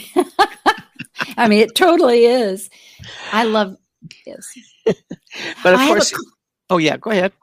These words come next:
Speaker 1: Well, I was gonna say about shadow, what I find so important, being somewhat of an artist myself, actually, is that we can't see unless we have shadow. It
Speaker 2: That's
Speaker 1: gives form. It gives
Speaker 2: it, it gives
Speaker 1: dimension.
Speaker 2: form. As you see, the
Speaker 1: Yeah.
Speaker 2: sun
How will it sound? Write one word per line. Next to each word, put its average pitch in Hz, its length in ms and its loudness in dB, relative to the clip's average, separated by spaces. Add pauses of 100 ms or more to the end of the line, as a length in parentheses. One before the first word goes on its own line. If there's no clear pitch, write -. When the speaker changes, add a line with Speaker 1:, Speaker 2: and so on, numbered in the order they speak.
(100)
Speaker 1:
Well, 262 180 0
I 254 100 -6
was 277 180 -6
gonna 320 200 -2
say 285 220 -6
about 247 340 -10
shadow, 208 540 -8
what 170 220 -14
I 214 120 -12
find 196 460 -10
so - 320 -8
important, 214 580 -10
being 196 320 -8
somewhat 190 360 -10
of 165 100 -12
an 165 180 -14
artist 175 380 -12
myself, 160 480 -18 (600)
actually, - 640 -16
is 214 180 -2
that 202 180 -10
we 240 140 -8
can't 269 360 -8
see 226 220 -6
unless 185 320 -8
we 180 100 -10
have 226 300 -14
shadow. 139 460 -12 (220)
It 214 120 -2
Speaker 2:
That's 127 80 -4
Speaker 1:
gives 214 180 -2
form. 247 460 -8 (160)
It 180 120 -8
gives 185 200 -4
Speaker 2:
it, - 20 -14
it 147 40 -4
gives 185 60 -2
Speaker 1:
dimension. 165 520 -6
Speaker 2:
form. 156 240 -10 (400)
As 165 220 -2
you 180 80 -4
see, - 220 -4
the 190 120 -4
Speaker 1:
Yeah. - 20 -6
Speaker 2:
sun 180 580 -4